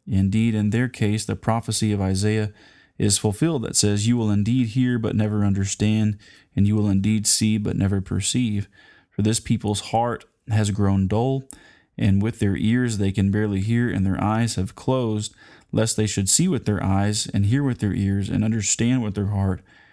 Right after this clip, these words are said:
and turn, and I would heal them.'" Uh, so we have these parables, and the, the purpose that Jesus is saying that they're, that they're told,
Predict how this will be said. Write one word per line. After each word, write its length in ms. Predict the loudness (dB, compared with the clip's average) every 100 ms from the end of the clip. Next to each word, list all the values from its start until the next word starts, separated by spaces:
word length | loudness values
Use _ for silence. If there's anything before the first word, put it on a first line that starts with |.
| _ _
and 260 | 0 2 0
turn, 360 | 0 0 0
and 140 | 0 0
I 100 | 0
would 200 | 0 -2
heal 320 | -2 0 0
them.'" 320 | -4 -4 -4 -8 -16 _ _ _ _ _ _
Uh, 200 | -4 -2
so 340 | -2 -2 -2 -2 -8 _ _ _ _ _ _
we 260 | -2 0 0
have 220 | -2 0
these 440 | 0 0 -2 -6 -12 _ -20 _ _ _ _ _ -2
parables, 480 | 0 2 0 -2
and 120 | 0 -2
the, 80 | -4 -6
the 140 | -4 -2
purpose 460 | -2 -2 -2 -2
that 180 | -4 -10 -16 _ _ -8
Jesus 460 | -2 -2 0 -2
is 120 | -2
saying 300 | 0 0 0
that 160 | -2 -2
they're, 220 | -4 -4
that 180 | -4 -4
they're 160 | -2 -2
told, 480 | -2 -2 -2 -4